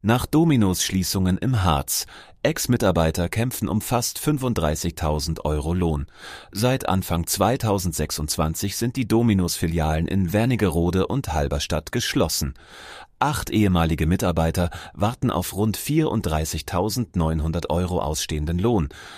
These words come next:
Bereits ab Juni zweitausendfünfundzwanzig kamen Zahlungen verspätet oder gar nicht.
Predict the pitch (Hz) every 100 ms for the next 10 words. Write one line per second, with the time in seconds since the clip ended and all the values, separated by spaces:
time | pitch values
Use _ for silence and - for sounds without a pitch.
0 | - - 131 151 - - 101 87 98 104
1 | - - 101 127 110 92 85 78 87 82
2 | 76 - 76 73 82 80 - - - 139
3 | 139 - 90 82 82 78 85 80 - 87
4 | 92 - - _ _ 123 127 135 107 78
5 | 71 -